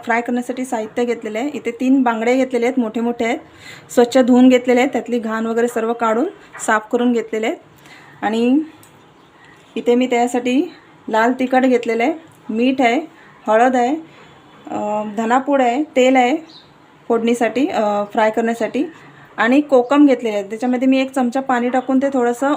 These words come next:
ओलसर केलेलं आहे कोकम. आणि न-, वरून लावायला रवा घेतलेला आहे. आता आपण मच्छीला सर्व मसाले लावून घेऊया.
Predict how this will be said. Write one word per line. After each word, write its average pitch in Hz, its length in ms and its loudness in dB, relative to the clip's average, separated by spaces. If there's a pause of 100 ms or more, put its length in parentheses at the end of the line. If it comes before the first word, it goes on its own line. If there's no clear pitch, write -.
ओलसर 233 360 0
केलेलं 226 340 -4
आहे 285 100 -4 (460)
कोकम. 226 280 0 (520)
आणि 240 220 2
न-, 285 80 6
वरून 240 480 6
लावायला 277 560 4
रवा 247 260 0
घेतलेला 214 380 -4
आहे. 185 100 -8 (880)
आता 247 160 0
आपण 262 280 2 (280)
मच्छीला 240 420 0
सर्व 247 300 0 (360)
मसाले 220 440 -2
लावून 202 240 -2
घेऊया. 175 260 -8